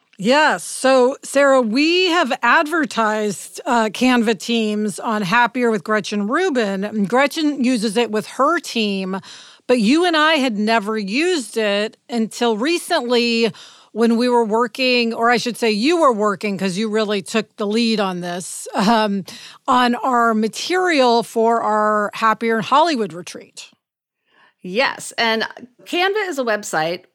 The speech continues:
Speaker 2: that allows you to make flyers, pamphlets, et cetera. They give you templates, or you can design from scratch. I have used Canva for a lot of Violet's school stuff. They have lots of great resources for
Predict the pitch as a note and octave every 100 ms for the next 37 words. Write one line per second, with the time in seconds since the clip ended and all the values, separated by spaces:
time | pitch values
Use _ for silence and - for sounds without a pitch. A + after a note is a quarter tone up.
0 | - F#3+ F#3+ F#3 F3+ F3 F#3 A#3 B3 A3
1 | A3+ G#3+ G3+ G3+ G3 - G#3 F#3 F#3 F3+
2 | F3 - - - - - _ _ _ -
3 | D#4 C#4+ C4+ C4 C4 B3+ B3 A#3+ A#3 A3
4 | - - - B3+ A#3+ A#3 A3+ G3 F3+ F#3+
5 | F#3 F#3 - C#4 C#4 C4 B3+ B3+ - F3+
6 | F3+ F3 F#3+ F3 E3+ E3 D#3 D3+ D#3 C#3+
7 | D3+ - - B3+ A3+ G#3+ - - G#3+ A#3
8 | D#4 D4+ - G#3 F#3 F#3 F3+ - - F#3
9 | F3+ D3 D3 D3+ D3+ - - - _ -
10 | G#3 G3+ F#3 F3 F3+ E3 E3 D#3+ E3 -
11 | - E3 F#3+ - A#3+ A3+ C#4 - E3+ F3+
12 | D#3 E3 D3+ E3 E3+ E3+ - D#3+ D#3 D#3
13 | D3+ C#3 C#3+ - - E3+ D3+ C#3+ C#3 -